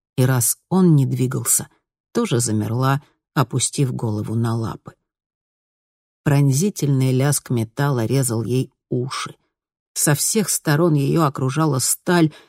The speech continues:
которая скрежетала, визжала и вопила, точно живая. Земля под лисицей ходила ходуном, мелкие камешки дребезжали и, подскакивая, ударяли ее по макушке.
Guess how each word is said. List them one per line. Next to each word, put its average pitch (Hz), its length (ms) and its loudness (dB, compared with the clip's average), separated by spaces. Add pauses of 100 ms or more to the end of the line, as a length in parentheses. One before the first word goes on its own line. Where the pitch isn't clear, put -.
которая 165 380 4
скрежетала, 139 920 2
визжала 139 560 2
и 151 260 2
вопила, 147 600 2 (220)
точно 160 400 2
живая. 160 580 0 (640)
Земля 135 500 2
под 120 220 -2
лисицей 127 540 0
ходила 131 420 0
ходуном, 127 720 4 (240)
мелкие 165 420 6
камешки 165 480 4
дребезжали 143 840 6 (180)
и, 196 120 8
подскакивая, 151 880 2
ударяли 160 480 4
ее 147 260 4
по 151 140 -2
макушке. 156 720 0